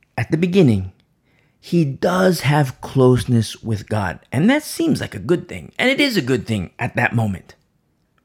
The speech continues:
But when the formula is not right,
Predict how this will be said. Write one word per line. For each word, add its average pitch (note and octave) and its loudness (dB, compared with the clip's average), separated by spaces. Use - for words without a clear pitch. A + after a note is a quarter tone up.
But - -14
when A2+ -4
the G2 -4
formula G3 -2
is C3 4
not G#3+ 2
right, - -10